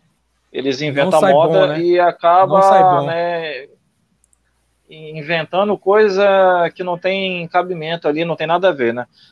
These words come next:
Speaker 1: Mas se eles fizessem realmente um remake de Dino Crisis um, e, de repente, até dependendo do que eles fizessem, se fizessem um bom trabalho, fizesse al-, realmente uma coisa que presta, o dois também iria merecer,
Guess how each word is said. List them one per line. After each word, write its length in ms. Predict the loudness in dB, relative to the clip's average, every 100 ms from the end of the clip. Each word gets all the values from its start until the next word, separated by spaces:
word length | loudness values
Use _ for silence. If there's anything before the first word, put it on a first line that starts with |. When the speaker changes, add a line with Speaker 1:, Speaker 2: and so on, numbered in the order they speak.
| _
Speaker 1:
Mas 140 | -6
se 80 | -2
eles 180 | -2 -2
fizessem 460 | -2 2 0 -2 -4
realmente 420 | -2 -2 -6 -10
um 60 |
remake 480 | -12 -12 -10 -10 -12
de 200 | -12 -12 -12
Dino 280 | -10 -8
Crisis 420 | -8 -10 -10 -12 -10
um, 300 | -10 -10 -14 _ _ _ _ _ _ _ _ _ _ _
e, 100 | -20 _ _ _ _
de 160 | 0 2
repente, 840 | 2 0 -2 0 0 0 -4 -4
até 420 | -2 -2 -2 -4 -2
dependendo 580 | -4 -6 -6 -4 -4
do 100 | -6
que 120 | -6 -6
eles 180 | -6
fizessem, 720 | -8 -8 -4 0 2 0 -6 -16
se 140 | -16
fizessem 380 | -8 -2 -2 -4
um 40 |
bom 160 | -6 -4
trabalho, 680 | -2 -2 2 2 2 -2 -10 _ _ _
fizesse 300 | -6 -4 0
al-, 280 | 0 0 -8 _
realmente 320 | -10 -10 -6 -8
uma 80 |
coisa 220 | -4 -6 -8
que 100 | -14
presta, 340 | -6 -6 -6 _ _ _ _
o 100 | -6
dois 300 | 0 0 0
também 300 | -6 -4 -2
iria 180 | -2 -2
merecer, 760 | -2 -2 -4 -4 -2 -2 -6